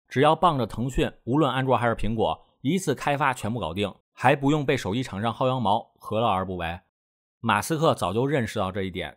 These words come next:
所以一直想要搞一个美国人自己的微信，这就等于断了苹果的财路，如同杀库克背后的父母。为了防止这种情况的发生，苹果在美国搞了一系列的骚操作，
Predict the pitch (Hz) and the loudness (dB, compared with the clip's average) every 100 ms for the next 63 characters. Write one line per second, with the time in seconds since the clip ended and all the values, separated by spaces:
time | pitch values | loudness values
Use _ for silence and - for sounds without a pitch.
0 | _ - 170 160 165 151 - 110 139 98 | _ -6 -2 0 -2 -4 -4 -4 -2 -2
1 | 90 110 131 113 117 98 104 135 151 165 | -4 0 -2 -2 -2 -2 -2 -2 -4 -6
2 | 95 82 101 - 101 - _ _ 156 139 | -6 -4 -6 -4 -6 -8 _ _ 4 4
3 | 107 104 123 123 139 113 92 - 123 104 | 4 0 0 2 2 2 -2 -2 -2 -2
4 | 95 - 92 123 - _ 123 143 147 139 | -4 -4 0 0 -2 _ -2 2 2 0
5 | 135 120 - 123 110 101 107 98 92 104 | -2 -4 6 6 6 2 0 -2 -4 -6
6 | 85 80 _ _ _ _ _ _ 143 147 | -6 -10 _ _ _ _ _ _ 2 4
7 | 127 139 147 131 135 110 113 131 131 120 | 6 4 4 0 0 -2 -2 0 -2 0
8 | 127 139 131 - _ - 165 180 131 156 | 0 0 -2 -4 _ -4 0 2 2 2
9 | 139 104 98 135 139 92 95 110 143 - | 0 -2 2 0 2 -2 -2 -4 -4 -2
10 | 160 110 95 - 104 101 101 95 - | -2 0 -2 -4 -2 -2 -2 -4 -4